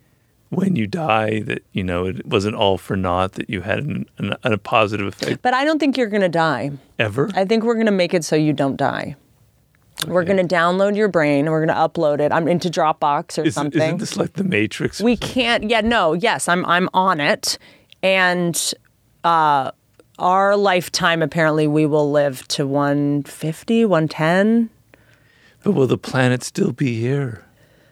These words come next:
Speaker 2: It's not gonna be great.
Speaker 1: Yeah.
Speaker 2: We'll probably be in a bunker.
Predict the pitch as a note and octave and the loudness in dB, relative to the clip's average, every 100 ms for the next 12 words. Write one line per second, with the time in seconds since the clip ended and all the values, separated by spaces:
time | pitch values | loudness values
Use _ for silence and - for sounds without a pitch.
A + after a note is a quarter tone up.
0 | _ _ _ _ - - F4+ G4+ F#4+ B3+ | _ _ _ _ -4 2 2 4 4 4
1 | F3+ G3+ E3+ D3+ - - - F#2+ F3 B3 | 4 2 2 -4 -12 -10 -4 -2 2 2
2 | A3+ C4 A3+ F#3 E3+ D3+ D3+ C#3+ D#3 D#3+ | 2 2 4 4 2 2 0 2 2 2